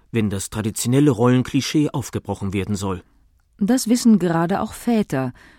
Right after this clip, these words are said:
Speaker 2: wenn sie die klassischerweise männlich besetzte Rolle des Vollzeitberufstätigen Alleinernährers der Familie verlassen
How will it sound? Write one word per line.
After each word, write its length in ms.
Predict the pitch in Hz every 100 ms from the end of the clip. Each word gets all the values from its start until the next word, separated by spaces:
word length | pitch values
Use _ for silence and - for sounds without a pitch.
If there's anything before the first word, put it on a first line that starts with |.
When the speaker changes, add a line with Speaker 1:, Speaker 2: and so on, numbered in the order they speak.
| _ -
Speaker 2:
wenn 240 | 151 151
sie 100 | 139
die 140 | 131
klassischerweise 800 | 131 - 160 160 151 139 139 135
männlich 420 | 143 147 160 151 -
besetzte 400 | 143 147 - 147
Rolle 320 | 127 156 160
des 160 | 135
Vollzeitberufstätigen 1400 | - - 160 160 - 156 160 151 170 - - 151 151 151 -
Alleinernährers 1040 | 139 135 147 180 - 160 156 151 143 151
der 120 | -
Familie 500 | 151 156 156 160 151
verlassen 580 | 151 156 147 151 - 185